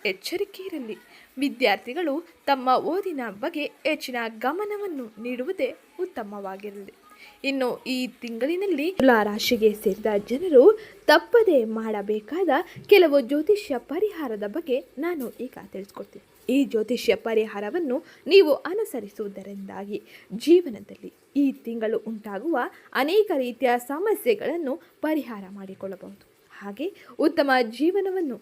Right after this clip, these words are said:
ಕಾಣಬಹುದಾಗಿರಲಿ. ಮೊದಲನೆಯದಾಗಿ ಶುಕ್ರವಾರದ ದಿನ ಲಕ್ಷ್ಮೀ ದೇವಿಗೆ ಕಮಲದ ಹೂವನ್ನು ಅರ್ಪಿಸುವುದರಿಂದಾಗಿ ಆರ್ಥಿಕ ಮತ್ತು ವೃತ್ತಿ ಸಮಸ್ಯೆಗಳು ಕಡಿಮೆಯಾಗಲಿದೆ. ಐಶ್ವರ್ಯ ಲಭಿಸಲಿದೆ.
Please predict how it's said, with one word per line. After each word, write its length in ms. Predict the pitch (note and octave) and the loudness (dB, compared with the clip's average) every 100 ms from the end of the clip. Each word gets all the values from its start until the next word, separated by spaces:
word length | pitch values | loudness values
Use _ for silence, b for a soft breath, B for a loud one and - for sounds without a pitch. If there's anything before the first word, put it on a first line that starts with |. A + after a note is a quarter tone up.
| _ | _
ಕಾಣಬಹುದಾಗಿರಲಿ. 960 | - G4 C#4+ G3+ F#3+ G3 F#3+ F#3+ F#3+ F#3+ _ b b b | -10 -8 -8 -10 -12 -14 -14 -16 -16 -16 _ b b b
ಮೊದಲನೆಯದಾಗಿ 1080 | B3 B3+ B3 A#3+ A#3 G#3 F#3 G#3+ F4 B3+ C#4 B B | 2 2 4 0 -2 -6 -6 -6 -4 -6 -8 B B
ಶುಕ್ರವಾರದ 880 | - G4 G4 F4 C4+ A3+ G#3 A3+ G#3 G#3 G3 | 0 2 4 2 -2 -2 -4 -4 -4 -4 -4
ದಿನ 180 | E4 D4 C#4+ - B | -4 -2 -4 -6 B
ಲಕ್ಷ್ಮೀ 540 | A#3+ D#4 - - F4+ C4+ | 0 0 -2 -6 -4 -4
ದೇವಿಗೆ 520 | A#3 B3 A3 A3+ G3+ | -4 -4 -4 -2 -2
ಕಮಲದ 540 | - C#4 D4+ F#4 D4 | -2 -6 -2 -2 0
ಹೂವನ್ನು 720 | A3+ G3+ - C#4+ G4 D4 A3+ - - | 0 -2 -4 -4 -2 -4 -6 -10 -6
ಅರ್ಪಿಸುವುದರಿಂದಾಗಿ 1200 | D#4 F#4+ D#4+ - G#3+ G3+ G3 F#3+ F#3+ D4 D4+ C4+ G#4 B B - | -6 -2 -4 -6 -14 -12 -10 -10 -8 -8 -4 -2 -4 B B 4
ಆರ್ಥಿಕ 460 | B3 C#4 C#4+ - B3+ | 4 4 -2 0 0
ಮತ್ತು 580 | A#3+ F#4+ - D4 G4+ - | 2 -2 0 -2 -2 -4
ವೃತ್ತಿ 320 | D4 D#4+ C#4 | -4 -2 -4
ಸಮಸ್ಯೆಗಳು 800 | B3 - C#4+ G#4+ - G4+ F#4 C4 - - | -6 -6 -4 -4 0 0 0 -2 -4 -6
ಕಡಿಮೆಯಾಗಲಿದೆ. 800 | F#4+ D4 A3 F3+ F3+ G3 G3 - _ B B B | -6 -6 -8 -12 -12 -14 -18 -20 _ B B B
ಐಶ್ವರ್ಯ 580 | C4 - D4 A#3+ A#3 A3 | 8 8 4 0 2 0
ಲಭಿಸಲಿದೆ. 800 | G3+ G#3+ B3+ G4 - A3 _ - | -2 -6 -8 -10 -14 -20 _ -20